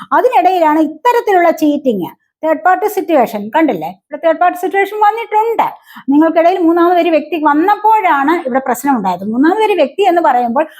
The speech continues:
അത് ചിലപ്പോൾ ഒരു സാഹചര്യമാകാം, അത് എന്തുമാകാം. അവർക്ക് ചിലപ്പോൾ സാമ്പത്തികമായ, ആ, പ്രശ്നങ്ങൾ ഉണ്ടാവാം. അതല്ല എങ്കിൽ അവരുടെ ജോലിക്കാര്യത്തിൽ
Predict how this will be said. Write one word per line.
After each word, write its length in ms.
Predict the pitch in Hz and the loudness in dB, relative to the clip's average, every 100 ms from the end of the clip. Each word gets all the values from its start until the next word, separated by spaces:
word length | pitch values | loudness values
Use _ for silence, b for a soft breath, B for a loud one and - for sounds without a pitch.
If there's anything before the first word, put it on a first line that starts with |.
| 311 | -8
അത് 80 | 262 | -2
ചിലപ്പോൾ 400 | 427 415 349 403 | 2 2 2 0
ഒരു 80 | 392 | 0
സാഹചര്യമാകാം, 960 | 392 370 392 403 403 392 370 349 226 - _ _ b b | 0 2 2 0 0 0 2 0 0 -4 _ _ b b
അത് 100 | 285 | -4
എന്തുമാകാം. 960 | 349 339 427 494 453 330 214 - - _ _ _ - | 0 2 2 2 2 2 0 -4 -10 _ _ _ -10
അവർക്ക് 240 | 285 320 | -6 -2
ചിലപ്പോൾ 320 | 320 302 349 349 B - | 0 2 0 -2 B -6
സാമ്പത്തികമായ, 800 | 233 311 330 370 359 349 339 339 | 0 2 2 0 0 2 4 2
ആ, 600 | 339 311 302 294 269 285 285 | 2 2 2 0 0 0 2
പ്രശ്നങ്ങൾ 500 | 294 349 359 359 359 | 0 2 2 2 0
ഉണ്ടാവാം. 440 | 339 330 247 175 - | 0 0 0 -2 -6
അതല്ല 340 | 269 320 330 | -2 0 2
എങ്കിൽ 280 | 370 349 359 | 2 2 2
അവരുടെ 220 | 330 311 | 0 0
ജോലിക്കാര്യത്തിൽ 760 | 339 311 311 311 339 339 339 | 0 2 2 2 0 0 -4